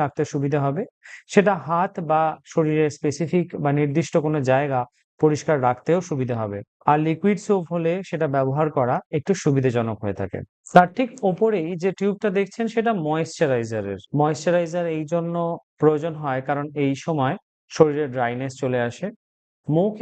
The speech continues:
এবং শরীরের অন্যান্য অংশেই ময়েশ্চারাইজারটা ব্যবহার করা যায়।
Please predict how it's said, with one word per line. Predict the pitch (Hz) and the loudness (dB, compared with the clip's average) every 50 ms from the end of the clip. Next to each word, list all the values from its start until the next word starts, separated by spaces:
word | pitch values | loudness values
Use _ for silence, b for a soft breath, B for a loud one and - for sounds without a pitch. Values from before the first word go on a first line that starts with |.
| 208 180 | -2 -2
এবং | 165 180 180 175 | 0 -2 -2 -4
শরীরের | 180 180 175 165 165 165 151 160 | -2 -2 0 0 0 0 0 -2
অন্যান্য | 151 147 147 147 147 147 147 | -2 -2 -2 -2 -2 -2 -2
অংশেই | 135 127 127 127 - - 175 151 131 | -2 -4 -4 -4 -4 -4 -2 -2 0
ময়েশ্চারাইজারটা | 117 113 113 - - 123 117 113 123 120 117 143 | -2 -2 -4 -2 -2 0 0 0 0 -2 -2 -2
ব্যবহার | 139 139 113 101 110 110 104 | -2 0 -2 0 -2 -4 -2
করা | - 104 98 98 95 | -2 -2 -2 -2 -4
যায়। | 92 95 92 | -6 -10 -12